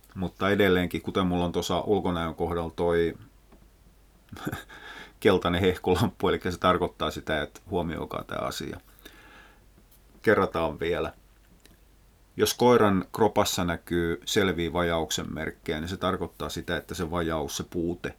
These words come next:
on ollut siellä pitkän aikaa. Mut se, että jos ei nähdä vajauksen merkkejä, ei suinkaan tarkoita sitä, etteikö siellä olisi vajauksia. Ne ei ole vaan tullut vielä näkyviin. Se ei ole kestänyt vielä tarpeeksi kauan. Elikkä sen takia teidän, te ette voi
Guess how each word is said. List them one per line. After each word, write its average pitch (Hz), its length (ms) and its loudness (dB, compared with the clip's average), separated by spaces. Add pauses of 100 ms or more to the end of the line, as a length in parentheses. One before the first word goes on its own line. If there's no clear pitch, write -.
on 90 140 -2
ollut 90 260 -2
siellä - 300 -6
pitkän 82 360 -6
aikaa. - 500 -12 (160)
Mut 95 140 -8
se, 104 260 6
että 90 220 -2
jos 92 260 0
ei 90 180 0
nähdä 98 480 0
vajauksen 82 540 -4
merkkejä, 80 640 -8
ei 95 160 -2
suinkaan 90 460 -2
tarkoita 80 380 0
sitä, - 320 -6
etteikö - 440 -4
siellä 73 240 -6
olisi - 240 -10
vajauksia. 73 640 -6
Ne 90 100 -4
ei 87 60 -2
ole 80 120 -4
vaan 76 180 -6
tullut 73 280 -4
vielä 71 160 -6
näkyviin. 76 460 -8
Se 95 100 -4
ei 87 60 -2
ole 85 120 -8
kestänyt - 440 -4
vielä - 140 -10
tarpeeksi - 540 -10
kauan. - 360 -10 (320)
Elikkä 92 220 -2
sen 98 160 -2
takia 85 240 -4
teidän, 87 320 -2 (1800)
te 117 100 6
ette 107 220 4
voi 104 220 8